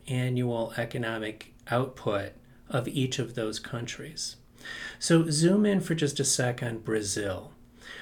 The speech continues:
Brazil contains most of the Amazon rainforest, which is critically important for its own sake because nature is good, but also in managing our climate.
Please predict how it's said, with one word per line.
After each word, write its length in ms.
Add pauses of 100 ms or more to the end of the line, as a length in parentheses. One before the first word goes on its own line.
(220)
Brazil 720
contains 680
most 680
of 360
the 200
Amazon 580
rainforest, 960 (240)
which 240
is 120
critically 720
important 880 (460)
for 280
its 180
own 220
sake 520
because 480
nature 380
is 160
good, 460 (580)
but 180
also 460
in 300
managing 580
our 120
climate. 640